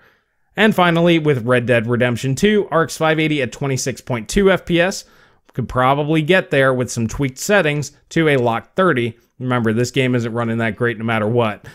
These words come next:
We're running nearly thirty at ten eighty P, so this could actually get you there.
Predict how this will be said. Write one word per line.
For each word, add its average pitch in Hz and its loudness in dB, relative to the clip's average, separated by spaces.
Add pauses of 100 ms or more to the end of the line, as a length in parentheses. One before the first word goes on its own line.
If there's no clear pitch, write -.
(140)
We're 123 -6
running 123 0
nearly 117 0
thirty 110 -4
at 98 -14
ten 123 -4
eighty 147 0
P, 110 -6
so 120 -4
this 175 -2
could 220 0
actually 175 -2
get 160 -2
you 147 -6
there. 147 0